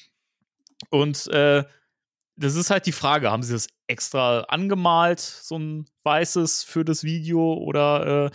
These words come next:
ganz viele haben halt irgendwie gesagt, dass, äh, manche Leute von uns im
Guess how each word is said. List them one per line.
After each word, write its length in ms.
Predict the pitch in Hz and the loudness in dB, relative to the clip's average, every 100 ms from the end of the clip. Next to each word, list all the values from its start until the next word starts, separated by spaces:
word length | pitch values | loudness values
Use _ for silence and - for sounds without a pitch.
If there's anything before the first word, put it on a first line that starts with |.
| - - - | -10 -20 -6
ganz 200 | 147 156 | -2 0
viele 220 | 190 175 156 | 2 4 4
haben 220 | 156 151 | 2 2
halt 180 | 165 - | 0 0
irgendwie 380 | 160 160 165 160 | 0 0 -2 -2
gesagt, 640 | 147 156 - - - - | 2 0 0 -8 -6 0
dass, 220 | 143 - | 0 0
äh, 420 | 160 147 143 143 | 2 2 4 2
manche 280 | 143 143 160 | 2 0 2
Leute 260 | 151 147 147 | 4 4 2
von 140 | 147 147 | 0 0
uns 260 | 147 - | 0 -2
im 340 | - 143 139 | -2 -2 -4